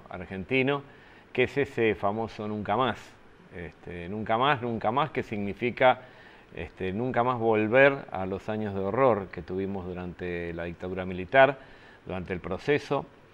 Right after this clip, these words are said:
lo que significó para una cantidad,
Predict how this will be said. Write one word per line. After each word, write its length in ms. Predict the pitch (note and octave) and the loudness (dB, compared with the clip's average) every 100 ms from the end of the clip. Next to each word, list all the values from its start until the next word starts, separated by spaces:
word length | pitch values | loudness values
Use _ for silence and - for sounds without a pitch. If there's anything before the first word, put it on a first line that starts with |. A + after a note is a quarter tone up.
| - - - | -20 -20 -10
lo 100 | G2+ | -4
que 100 | G2 | -4
significó 800 | - G#2+ G#2+ G2 A2 E3 D3+ G2 | -4 -4 -4 -2 0 6 6 6
para 340 | F#2+ F#2 F2 | 0 0 -2
una 400 | F2+ F#2+ F2+ E2+ E2 | -4 -6 -8 -10 -12
cantidad, 640 | - F#2 F2 F#2+ A#2 A#2+ | -10 -10 -6 -2 4 2